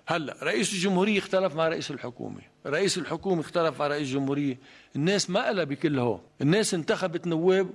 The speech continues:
وانتخبت مجلس نيابي، وبهالمجلس النيابي في أكترية حاكمة، في أكترية حاكمة قوامة حزب الله والتيار الوطني الحر وحركة أمل وحلفائهم،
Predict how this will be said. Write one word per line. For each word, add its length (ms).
وانتخبت 600
مجلس 380
نيابي، 400
وبهالمجلس 600
النيابي 340
في 240
أكترية 480
حاكمة، 440
في 420
أكترية 460
حاكمة 420
قوامة 440
حزب 320
الله 420
والتيار 360
الوطني 300
الحر 300
وحركة 560
أمل 180
وحلفائهم، 600